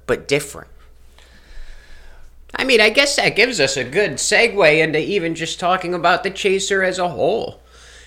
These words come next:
Speaker 2: And, and the chaser, to, you know, so don't forget what the explorer is. And now we're, we're talking about somebody who,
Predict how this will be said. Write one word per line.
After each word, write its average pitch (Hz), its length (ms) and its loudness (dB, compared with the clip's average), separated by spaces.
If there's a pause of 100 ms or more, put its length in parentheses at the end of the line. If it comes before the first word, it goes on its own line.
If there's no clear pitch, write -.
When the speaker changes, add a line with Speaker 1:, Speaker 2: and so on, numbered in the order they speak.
(100)
Speaker 2:
And, 160 220 4
and 175 260 2
the 170 80 2
chaser, 139 1080 0
to, 139 420 0
you 165 180 -2
know, 123 260 4
so - 200 0
don't 220 300 4
forget 233 360 0
what 170 180 0
the 123 100 -2
explorer 165 560 2
is. - 320 -10
And 175 240 2
now 240 240 6
we're, 190 240 6
we're 185 180 2
talking 175 400 4
about 151 320 2
somebody 175 480 2
who, 165 300 0